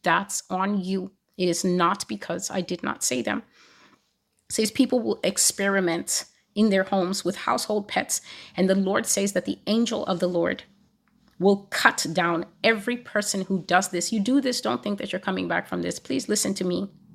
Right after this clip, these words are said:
Please listen to what the Holy Spirit is telling you. Do not think that this is one of those sins where, you know, "I did it in my past," and that you're not coming back from this.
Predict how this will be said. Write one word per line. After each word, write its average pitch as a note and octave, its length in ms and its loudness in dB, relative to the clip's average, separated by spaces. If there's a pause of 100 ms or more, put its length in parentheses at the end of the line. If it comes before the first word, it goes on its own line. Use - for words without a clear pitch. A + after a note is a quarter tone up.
(160)
Please C#4+ 260 4
listen G#3 360 0
to G#3+ 100 -4
what G3+ 180 0
the G3 80 -4
Holy F#3+ 260 -2
Spirit F3+ 300 -4
is F#3 120 -4
telling F#3+ 360 -2
you. F#3+ 180 -4 (260)
Do G#3 120 4
not A#3 260 4
think A#3 160 -2
that G3 160 0
this G3 180 -2
is F#3+ 140 -4
one F#3+ 140 0
of F#3 80 -2
those G3 180 2
sins G3 260 2
where, G3 220 4 (240)
you A#3+ 80 0
know, G#3 240 0
"I G3+ 80 -4
did G3+ 220 -4
it G#3 120 -2
in G3+ 160 0
my G3 140 0
past," G3+ 340 0
and F#3+ 120 -2
that - 80 -6
you're G#3+ 160 6
not A#3 420 6
coming A3+ 340 2
back F3+ 260 0
from E3+ 200 -4
this. E3 360 -4